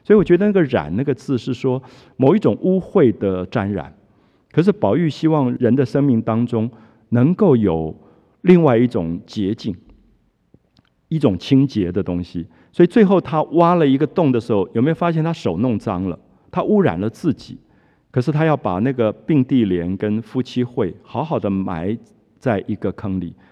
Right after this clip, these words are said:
他会觉得宁可我自己脏了，我不要其他的生命受害。所以这里面其实是一个暗示。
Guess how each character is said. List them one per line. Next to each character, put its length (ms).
他 140
会 140
觉 180
得 140
宁 240
可 160
我 180
自 160
己 160
脏 340
了， 140
我 100
不 140
要 100
其 220
他 160
的 100
生 180
命 160
受 200
害。 240
所 160
以 80
这 160
里 80
面 100
其 160
实 120
是 160
一 80
个 260
暗 180
示。 240